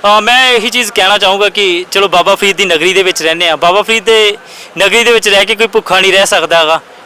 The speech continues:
ਠੀਕ ਹੈ, ਮੇਲੇ ਦੇ ਦਿਨ ਆ ਗਏ। ਔਰ ਮੇਰਾ ਵੀ ਕੁਛ ਇਸ ਤਰੀਕੇ ਦਾ ਹੀ ਹੈ, ਜਿਵੇਂ ਪਹਿਲਾਂ ਮੈਂ ਉਮੀਦ ਛੱਡ ਹੀ ਦਿੱਤੀ ਸੀਗੀ, ਕੋਸ਼ਿਸ਼ ਕੀਤੀ ਸ਼ਹਿਰ ਦੇ ਵਿੱਚ ਅਲੱਗ-ਅਲੱਗ ਲੋਕੇਸ਼ਨਾਂ ਲੱਭਣ ਦੀ, ਪਰ ਉਹ ਜਿਵੇਂ ਨਹੀਂ ਕੋਈ ਇੱਦਾਂ ਦੀ ਲੋਕੇਸ਼ਨ ਨਹੀਂ ਮਿਲ ਸਕੀ ਕਿ ਜਿੱਥੇ ਸਾਹਿਤਕ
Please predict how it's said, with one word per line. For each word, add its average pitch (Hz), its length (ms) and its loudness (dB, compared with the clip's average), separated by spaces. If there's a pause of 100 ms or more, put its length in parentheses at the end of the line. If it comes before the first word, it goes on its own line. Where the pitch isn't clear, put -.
ਠੀਕ 175 120 -4
ਹੈ, 185 40 -2
ਮੇਲੇ 185 300 0
ਦੇ 180 100 -2
ਦਿਨ 180 180 -4
ਆ 165 120 0
ਗਏ। 156 200 -2 (420)
ਔਰ 208 360 2
ਮੇਰਾ 214 280 2
ਵੀ 240 120 -2
ਕੁਛ 214 200 -2
ਇਸ 208 120 0
ਤਰੀਕੇ 196 340 -2
ਦਾ 190 80 0
ਹੀ 185 140 2
ਹੈ, 185 60 2
ਜਿਵੇਂ 190 180 -2
ਪਹਿਲਾਂ 196 260 0
ਮੈਂ 202 120 -2
ਉਮੀਦ 180 280 -2
ਛੱਡ 170 260 -2
ਹੀ 185 120 -2
ਦਿੱਤੀ 160 280 -6
ਸੀਗੀ, 170 320 -4 (260)
ਕੋਸ਼ਿਸ਼ 185 340 -2
ਕੀਤੀ 208 240 -2
ਸ਼ਹਿਰ 185 220 2
ਦੇ 190 80 -2
ਵਿੱਚ 185 180 -6
ਅਲੱਗ-ਅਲੱਗ 170 420 -2
ਲੋਕੇਸ਼ਨਾਂ 160 440 -6
ਲੱਭਣ 165 260 -8
ਦੀ, 170 180 -4 (480)
ਪਰ 196 120 2
ਉਹ 196 100 2
ਜਿਵੇਂ 196 380 -2 (160)
ਨਹੀਂ 185 220 -2
ਕੋਈ 208 120 0
ਇੱਦਾਂ 190 220 0
ਦੀ 202 60 0
ਲੋਕੇਸ਼ਨ 196 380 0
ਨਹੀਂ 190 180 -2
ਮਿਲ 196 160 0
ਸਕੀ 190 240 -2
ਕਿ 208 300 -2
ਜਿੱਥੇ 185 240 -4
ਸਾਹਿਤਕ 175 640 -2